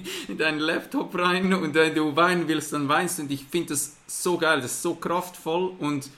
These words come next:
ja, das ist so wie mein Ziel, den Leuten auch zu zeigen: hey, nimmt diese Maske ab, zeigt, wie ihr seid, weil dort beginnt das Leben,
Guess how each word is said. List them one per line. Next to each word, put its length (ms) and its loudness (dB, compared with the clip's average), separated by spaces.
ja, 220 4
das 160 -2
ist 200 -2
so 120 0
wie 300 -2
mein 460 4
Ziel, 480 -2
den 160 -2
Leuten 600 0
auch 240 -2
zu 200 -10
zeigen: 380 -2
hey, 280 0
nimmt 520 0
diese 280 -2
Maske 500 -4
ab, 260 -4
zeigt, 720 -4
wie 140 0
ihr 80 4
seid, 360 0
weil 240 0
dort 360 2
beginnt 360 0
das 160 -2
Leben, 460 0